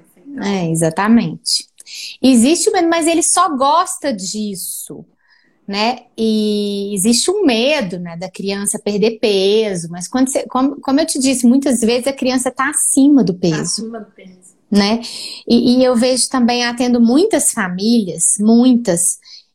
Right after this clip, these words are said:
Speaker 2: em que tem esse padrão aí dessa confusão dos papéis na hora da refeição da criança, e um irmão tá acima do peso e o outro tá abaixo, <laughs> tá acima, tá perdendo. Então, um come muito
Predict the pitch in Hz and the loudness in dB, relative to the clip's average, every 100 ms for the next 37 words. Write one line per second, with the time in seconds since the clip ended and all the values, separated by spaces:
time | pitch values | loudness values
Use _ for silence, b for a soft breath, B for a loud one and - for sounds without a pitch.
0 | - 226 233 233 233 240 285 359 - 247 | 0 2 4 2 0 0 0 0 0 0
1 | 240 208 185 202 202 202 196 180 196 214 | -2 -2 -2 -4 -4 -4 -4 -2 -2 -4
2 | - 220 208 220 185 175 185 233 247 233 | -4 -4 -4 -4 -2 -2 0 0 0 -2
3 | - 190 180 - 196 180 170 240 - - | -2 -4 -4 -6 -4 0 0 -2 -2 -2
4 | 202 180 175 180 175 175 180 180 170 - | -2 -4 -4 -4 -2 -2 -2 -2 0 0
5 | 160 156 160 160 143 170 247 277 - 175 | -2 -4 -4 -4 -4 0 2 2 0 -4
6 | B B B B - 247 269 - 302 339 | B B B B -2 2 2 0 2 6
7 | 415 415 302 285 269 262 254 240 - 233 | 6 4 4 2 2 -2 -2 0 0 0
8 | 226 226 - 254 311 302 330 302 285 311 | 0 -2 0 2 2 2 0 2 2 0
9 | 320 302 320 320 254 220 247 - - 349 | -4 -4 -2 0 0 -2 -4 -6 -2 -2
10 | 277 - 269 254 233 254 277 285 220 220 | -2 -6 -8 -8 -4 -4 -2 -4 -2 -6
11 | 208 B B 269 285 349 403 381 330 311 | -8 B B -6 -4 -4 -2 -2 -2 -2
12 | 339 403 480 480 | -2 -2 -2 -2